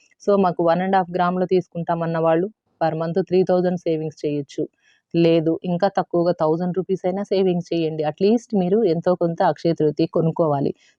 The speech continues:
త్రీ గ్రామ్స్ అయితే మనకు కొంచెం టార్గెట్ పెద్దదిగా పెట్టుకుంటే at least రెండు గ్రాములో, రెండున్నర గ్రాములో, వన్ అండ్ హాఫ్ గ్రాము, వన్ గ్రామ్‌కి తక్కువ లేకుండా చూసుకోవచ్చు. అందుకని నేను కొంచెం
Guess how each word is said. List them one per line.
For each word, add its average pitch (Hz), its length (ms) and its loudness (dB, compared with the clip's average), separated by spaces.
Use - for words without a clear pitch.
త్రీ 214 120 6
గ్రామ్స్ 208 380 2
అయితే 208 200 0
మనకు 190 420 -4
కొంచెం 185 380 -2
టార్గెట్ 175 500 0
పెద్దదిగా 170 460 -4
పెట్టుకుంటే 156 560 -6
at 196 140 0
least 208 260 2
రెండు 175 240 0
గ్రాములో, 165 460 0
రెండున్నర 165 460 0
గ్రాములో, 156 440 -2
వన్ 156 200 2
అండ్ 170 140 2
హాఫ్ 160 140 -2
గ్రాము, 156 340 -4
వన్ 170 280 2
గ్రామ్‌కి 170 360 0
తక్కువ 170 260 -2
లేకుండా 156 400 -2
చూసుకోవచ్చు. - 560 -6
అందుకని 170 420 0
నేను 185 220 2
కొంచెం 180 340 0